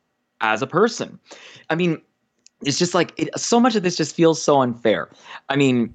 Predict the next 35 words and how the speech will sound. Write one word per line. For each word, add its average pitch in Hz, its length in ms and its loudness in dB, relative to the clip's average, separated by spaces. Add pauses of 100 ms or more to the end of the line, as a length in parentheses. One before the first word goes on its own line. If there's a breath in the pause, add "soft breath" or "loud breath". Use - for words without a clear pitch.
(100)
again, 123 420 -2 (280)
it 156 100 -2
must 170 300 -2
be 147 160 -6
so - 560 -2
aggravating. 123 600 -4
I 107 100 -2
say 208 160 2
this 165 160 -4
a 107 60 -4
lot, 127 220 2
but 98 100 -6
it's 101 100 -10
so 110 160 0
true, 160 360 2
is 113 140 0
that 104 200 0
he, - 260 -10
it 180 120 6
must 214 180 2
be 185 60 -2
so 175 220 2
aggravating 151 400 2
for 131 140 -4
him 117 140 -2
that 107 100 -2
he 107 140 -4
has 113 500 0 (580 soft breath)
a 143 80 2
version 127 640 0 (200)
of 117 100 -2
the 120 80 -6
film 90 440 -2 (240)
that 117 140 0
is 113 180 -4